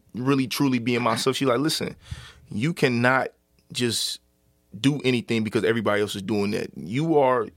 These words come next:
you, you're different." You, and I would get upset, but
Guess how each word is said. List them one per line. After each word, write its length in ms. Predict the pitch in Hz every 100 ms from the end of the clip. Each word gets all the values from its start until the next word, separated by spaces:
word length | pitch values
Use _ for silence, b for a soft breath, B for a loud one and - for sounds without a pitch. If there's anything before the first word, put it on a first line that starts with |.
| -
you, 140 | 131
you're 220 | 139 127 127
different." 480 | 110 165 - - -
You, 320 | 113 117 123 - _ -
and 100 | 120
I 180 | 117 95 - B B
would 120 | 117 117
get 120 | 131
upset, 500 | 107 - 165 143 - B B B -
but 380 | 147 117 -